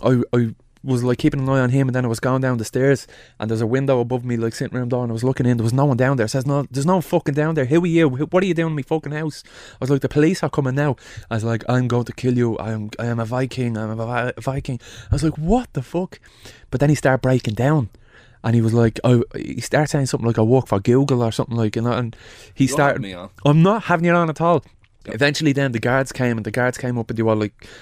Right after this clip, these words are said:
Speaker 1: backing him up and backing him up, and he was panicking and shouting and, and starting trouble and, and then crying and kind of breaking down and stuff. And then they got him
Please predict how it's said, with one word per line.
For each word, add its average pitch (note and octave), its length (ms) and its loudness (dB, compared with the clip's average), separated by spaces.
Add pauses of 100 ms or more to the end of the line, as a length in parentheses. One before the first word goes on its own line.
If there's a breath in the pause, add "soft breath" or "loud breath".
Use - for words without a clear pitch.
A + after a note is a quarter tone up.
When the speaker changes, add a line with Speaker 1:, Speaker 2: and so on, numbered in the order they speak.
(140 loud breath)
Speaker 1:
backing A#2 280 0
him A2+ 120 2
up A#2 180 0
and A2 80 -4
backing A#2+ 260 -2
him A2 60 -2
up, - 80 -6
and A2 80 -2
he G#2+ 60 -2
was G#2 120 -6
panicking B2 440 -4
and G#2 120 -6
shouting A#2 400 -2
and, A2 200 -4 (280 loud breath)
and G2+ 120 -8
starting B2 320 -2
trouble A#2 360 -2
and, A2 280 -6
and G#2+ 100 -8
then A#2 240 -2
crying A#2+ 400 2
and A2 160 -6
kind A#2+ 180 -6
of A2 60 -6
breaking A#2 300 -2
down B2 220 -4
and C#3+ 100 -8
stuff. C#3+ 200 -4 (1160 loud breath)
And A#2 100 0
then C3 140 2
they A#2 80 0
got B2+ 240 0
him A#2+ 120 -2